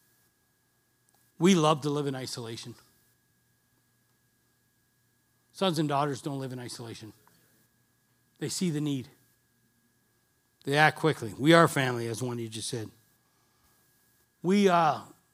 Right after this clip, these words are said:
have our routines for everything. Routines for healthy living. And, and it's good. I'm not saying it's bad. Wendy's got this new routine for us. We take this Mammoth six supplements every morning.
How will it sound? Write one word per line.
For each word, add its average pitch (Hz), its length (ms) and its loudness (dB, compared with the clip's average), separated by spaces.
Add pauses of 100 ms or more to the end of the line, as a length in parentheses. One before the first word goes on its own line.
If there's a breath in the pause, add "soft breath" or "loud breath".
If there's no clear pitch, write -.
(180)
have 180 140 -2
our 180 100 4
routines 185 480 -4
for 175 100 -6
everything. 139 360 -6 (1000)
Routines 202 560 2
for 160 160 -8
healthy 175 320 -2
living. 147 420 -4
And, 214 260 2 (420)
and 294 140 6
it's 254 120 0
good. 349 220 6
I'm 220 120 4
not 254 140 -2
saying 269 180 0
it's 190 80 -2
bad. 170 320 -2
Wendy's 233 340 0
got 202 240 2
this 196 200 -10
new 196 200 -2
routine 175 460 -6
for 160 160 -2
us. - 260 -4 (520)
We 190 140 -2
take 202 320 0
this 190 200 -6
Mammoth 180 580 -2 (160)
six - 720 -4 (300)
supplements 156 680 -4
every 147 200 -6
morning. 135 320 -10